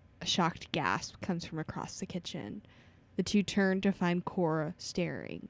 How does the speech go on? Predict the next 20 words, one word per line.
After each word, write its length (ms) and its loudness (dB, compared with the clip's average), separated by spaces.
horrified, 800 -2
at 160 -2
Bella's 320 -2
hands. 580 -10
Edward 260 4
protectively 720 2
moves 400 8
Bella 240 6
behind 460 4
him 260 -2
as 120 -4
the 80 0
tiny 340 0
woman 440 0
rushes 380 0
up 200 -6
to 160 -12
him, 300 -4
fist 500 6
shaking, 840 2